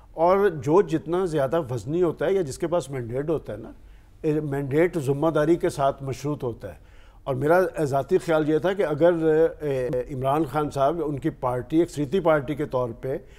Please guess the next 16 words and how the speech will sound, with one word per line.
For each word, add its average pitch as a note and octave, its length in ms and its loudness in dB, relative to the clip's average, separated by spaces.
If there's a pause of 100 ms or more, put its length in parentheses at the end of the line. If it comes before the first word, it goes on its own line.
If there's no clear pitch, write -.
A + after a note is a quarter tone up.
(160)
बिहेव D3 340 4
करती D3 300 0
है A3 60 0
और A3 60 2
पॉलिटिकल F3 360 0
पार्टी C#3 340 0
से A#2+ 200 -6 (280)
अगर G3 220 4
मौलाना F#3+ 460 6
फजलुर D#3+ 440 2
रहमान D#3+ 460 4
से F3+ 280 2
बातचीत C#3+ 600 0
हो C3+ 140 0
सकती D3+ 420 -6
है, G#2+ 160 -6